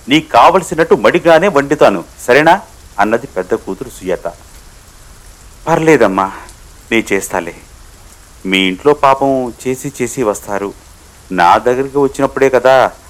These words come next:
మీకు కాస్త ఆట విడుపు" అన్నారు. ఆవిడ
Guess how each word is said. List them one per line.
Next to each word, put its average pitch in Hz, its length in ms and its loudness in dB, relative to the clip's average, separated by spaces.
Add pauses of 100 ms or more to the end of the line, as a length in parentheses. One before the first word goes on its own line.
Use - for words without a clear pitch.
(240)
మీకు 127 160 -8
కాస్త 123 300 0
ఆట 123 220 0
విడుపు" 110 520 -6 (400)
అన్నారు. 90 420 -2 (600)
ఆవిడ 117 280 4